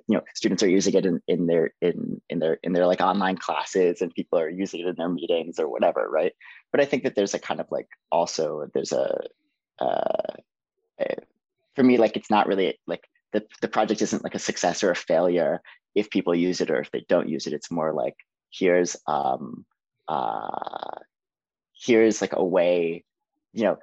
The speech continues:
that you should be thinking, y-, here's, like, a way that you should be thinking about technology, right? That's kind of, like, the goal of the project, to, like, like, like, in-, inspire a certain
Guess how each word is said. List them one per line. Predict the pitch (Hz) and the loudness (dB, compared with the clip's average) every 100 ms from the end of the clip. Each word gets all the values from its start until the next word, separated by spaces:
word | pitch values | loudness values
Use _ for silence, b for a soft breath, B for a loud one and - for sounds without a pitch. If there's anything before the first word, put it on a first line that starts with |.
| _ | _
that | - | -2
you | 107 110 | 0 0
should | 110 | 0
be | 95 | -2
thinking, | - 104 - - - | -2 -4 -4 -10 -2
y-, | 139 - - | -2 -2 -2
here's, | 208 | 2
like, | 233 | 4
a | 220 | 4
way | 123 117 | 4 4
that | 113 - | 2 -2
you | 113 110 | -4 -4
should | - | -4
be | 104 | -6
thinking | 101 - | -10 -8
about | 90 - | -8 -8
technology, | - - - - - - - | -12 -12 -12 -12 -16 -14 -10
right? | - | -4
That's | 107 - | -4 -4
kind | 90 | -4
of, | 90 | -2
like, | - | -2
the | - | -2
goal | 64 55 | -2 -2
of | |
the | - | -6
project, | - - - - | -8 -8 -8 -10
to, | - | -6
like, | - - b b - | -6 -8 b b -12
like, | - - _ | -12 -14 _
like, | 90 - - - | -2 -2 -4 -2
in-, | 92 82 80 | 0 0 0
inspire | 95 - 87 85 80 | -2 0 2 4 4
a | - | 2
certain | - - - | -2 -4 -8